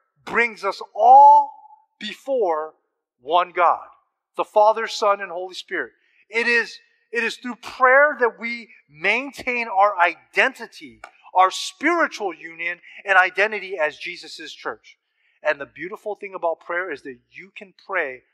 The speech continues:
alone, for the church and for others in the church. You can pray for non-Christians and your unbelieving friends, that they would come to the saving knowledge of Jesus Christ. You can pray together. We can pray physically in person,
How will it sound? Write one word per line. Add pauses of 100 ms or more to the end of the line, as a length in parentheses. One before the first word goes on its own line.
(220)
alone, (680)
for
the
church
and
for
others
in
the
church. (380)
You
can (100)
pray
for (240)
non-Christians
and
your (120)
unbelieving
friends, (300)
that
they
would
come
to
the
saving
knowledge
of
Jesus
Christ. (260)
You
can
pray
together.
We
can
pray
physically
in
person,